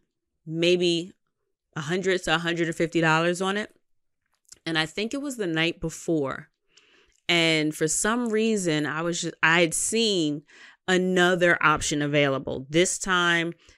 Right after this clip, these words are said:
the option was going to be, um, zip lining and horseback riding and nature walk. I had so many options, and food was included. And this was going to be at Turubari.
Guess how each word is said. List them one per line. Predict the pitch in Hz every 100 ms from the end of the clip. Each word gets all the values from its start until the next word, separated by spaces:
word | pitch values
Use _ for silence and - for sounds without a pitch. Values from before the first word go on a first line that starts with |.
| -
the | 156 156
option | 156 - 160
was | 147
going | 160 151 151 156
to | -
be, | 156 147 143 143 -
um, | 151 147 143 143 147 147 _ -
zip | - 160 208 180
lining | 185 190 185 180 180 175 170
and | 147 139 143 - - -
horseback | - 220 202 208 196 185
riding | 175 185 185 185 175 175 175 170 151
and | 151
nature | 160 202 202 196 - 196
walk. | 180 175 185 180 170
I | -
had | 160 151
so | - - 277
many | 269 254
options, | 240 240 240 165 139 135 - - -
and | 240
food | - 254 233
was | 226 214
included. | 220 233 247 151 - _ _ _ -
And | 165 156
this | 190 269 -
was | 220
going | 175 165 165
to | 170
be | 151
at | 143 -
Turubari. | - 208 190 160 147 147 -